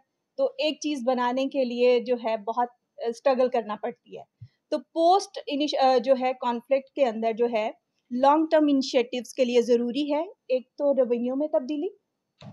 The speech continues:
रवैयों के साथ-साथ उनकी economic status को upgrade करने के लिए skills development centers जो local administration वहाँ पर करे,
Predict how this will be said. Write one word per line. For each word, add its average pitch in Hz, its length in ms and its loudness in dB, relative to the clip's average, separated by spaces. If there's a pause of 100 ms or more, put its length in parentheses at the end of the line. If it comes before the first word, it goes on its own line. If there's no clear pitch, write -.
(440)
रवैयों 320 400 4
के 349 120 -2
साथ-साथ 262 540 2 (160)
उनकी 320 240 0
economic 294 720 0
status 294 580 2
को 330 80 -2
upgrade 262 680 2
करने 247 300 0
के 247 200 0
लिए 269 300 0 (300)
skills - 520 -4
development 277 500 2
centers 285 680 0 (260)
जो 294 440 2 (380)
local 320 380 2
administration 339 720 2
वहाँ 320 240 0
पर 330 160 2
करे, 320 220 2